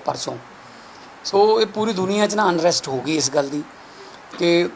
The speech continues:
ਕਿਉਂਕਿ ਆਬਾਦੀ ਵੱਧ ਗਈ, ਰੋਜ਼ਗਾਰ ਘੱਟ ਗਏ। ਹੁਣ ਹਰੇਕ ਕਹਿੰਦਾ ਜੀ ਕਿ ਇਹ ਇਹਨਾਂ ਕਰਕੇ ਸਾਡਾ ਰੋਜ਼ਗਾਰ ਜਾਂਦਾ ਹੈ।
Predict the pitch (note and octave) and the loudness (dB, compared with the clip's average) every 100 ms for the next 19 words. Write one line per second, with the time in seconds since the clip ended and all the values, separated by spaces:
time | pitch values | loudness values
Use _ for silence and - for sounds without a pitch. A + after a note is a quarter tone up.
0 | - - - E3 F#3 E3+ D#3+ F3+ D#3+ E3+ | -14 -8 -4 4 8 10 8 2 2 2
1 | E3 F#3+ F#3 - - - C#3+ D#3+ D3 E3+ | 2 -4 -4 -10 -16 -4 0 0 6 6
2 | - E3+ D3 E3 D#3 - - - - E3 | 8 2 4 2 2 -6 -20 -20 -4 0
3 | E3+ D#3 F3+ F3+ F3+ F3+ F3+ E3 - - | 2 2 2 0 2 2 2 -2 -6 -20
4 | - - - E3+ E3+ E3 D#3+ - - - | -20 -20 -8 0 2 2 0 -8 -20 -20
5 | - G3+ - D#3+ F3+ D#3+ F3+ F3 E3 - | -12 -10 0 2 4 6 4 4 2 2
6 | D#3 C#3 C#3 C#3 C3+ C#3 C3+ C3+ C3 C3 | 2 4 4 2 2 0 -2 -4 -6 -8